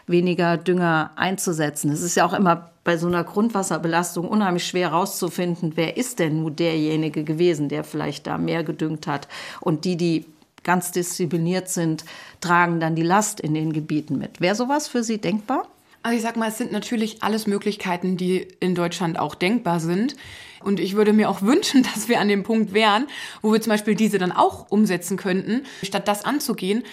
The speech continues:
Speaker 2: wurde ja an allen Ecken gespart. Und vor allem jetzt gerade mit der Agrardieseldebatte, es geht mir ja darum, nicht nur, dass natürlich auch das alles einen Zeitrahmen braucht, um Dinge zu gestalten und auch Alternativen zu fördern et cetera,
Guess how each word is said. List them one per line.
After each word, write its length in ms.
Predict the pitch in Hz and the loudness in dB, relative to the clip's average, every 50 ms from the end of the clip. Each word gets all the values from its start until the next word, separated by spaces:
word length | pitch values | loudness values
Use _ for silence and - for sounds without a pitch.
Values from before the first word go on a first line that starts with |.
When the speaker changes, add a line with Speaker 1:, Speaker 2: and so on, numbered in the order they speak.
| - - - - - - | -18 -20 -20 -20 -16 -4
Speaker 2:
wurde 220 | - 214 220 220 | -2 2 2 4
ja 80 | 214 202 | 4 2
an 80 | 202 | 2
allen 220 | - - 220 247 233 | 2 2 2 2 0
Ecken 180 | 220 220 220 | 0 0 0
gespart. 340 | 214 214 214 - - 208 214 | 0 0 0 0 -2 -2 -2
Und 100 | 226 214 | -2 -6
vor 140 | - - - | -4 -4 -2
allem 360 | 170 220 233 233 214 139 - - | -2 -2 0 -2 -4 -6 -8 -8
jetzt 180 | 220 226 226 - | -8 -8 -8 -6
gerade 220 | - 208 220 226 | -4 -4 -2 -2
mit 140 | 233 233 233 | -2 -2 -2
der 100 | 226 - | -2 -4
Agrardieseldebatte, 920 | - - - 208 214 190 254 240 269 220 214 214 214 190 196 - 208 - - | -4 -4 -2 -4 -2 -2 0 -2 0 0 0 -2 -2 -4 -4 -4 -6 -4 -4
es 220 | 190 202 - - | -6 -8 -8 -6
geht 280 | - 240 277 311 302 254 | -2 -2 -2 -2 -2 -2
mir 140 | 226 220 | -2 0
ja 160 | 214 202 190 190 | 0 0 0 0
darum, 460 | 196 190 180 180 190 196 220 262 302 - - - - - | -2 -2 0 0 0 0 0 -2 -4 -8 -14 -20 -20 -2
nicht 220 | - 208 254 262 - | 2 2 4 4 4
nur, 80 | 240 | 2
dass 260 | 214 208 - - - - _ _ _ _ | 2 2 0 -4 -10 -16 _ _ _ _
natürlich 460 | 120 196 202 190 - 220 214 208 - - | -4 -2 -2 -2 0 2 2 2 2 0
auch 200 | 151 175 - 175 | -4 -4 -4 -8
das 220 | - 180 175 - | -8 -8 -8 -4
alles 280 | - - 190 185 180 - | -4 -2 -2 -2 -4 -6
einen 160 | - 175 175 | -8 -8 -8
Zeitrahmen 680 | - - - - - 392 - - - 175 160 160 175 175 | -6 -2 0 0 0 0 -2 -4 -2 0 0 2 2 0
braucht, 400 | 170 - 135 147 196 247 - - - - - - - - | 0 0 0 0 0 0 -4 -10 -16 -16 -16 -18 -10 0
um 160 | - 214 214 | 2 2 4
Dinge 260 | 214 226 220 220 208 | 6 6 4 4 4
zu 120 | 208 - 185 | 2 0 -2
gestalten 600 | 175 185 - - - 180 160 165 175 170 214 208 | -2 -2 -2 0 0 0 2 2 0 -2 -2 -2
und 160 | 135 175 117 | -2 -2 -4
auch 120 | 127 165 - | -4 -4 -2
Alternativen 760 | 175 180 180 180 170 170 175 - - 247 240 214 208 196 185 | -4 -2 -2 -2 -2 -2 -4 -2 0 0 2 2 2 2 0
zu 140 | 190 - 190 | -4 -6 -6
fördern 280 | - 196 190 185 175 | -4 -4 -4 -2 -4
et 140 | 170 160 165 | -4 -6 -8
cetera, 540 | - 262 262 247 208 180 170 170 180 226 | -8 -6 -2 -2 -2 -2 0 -2 -2 -4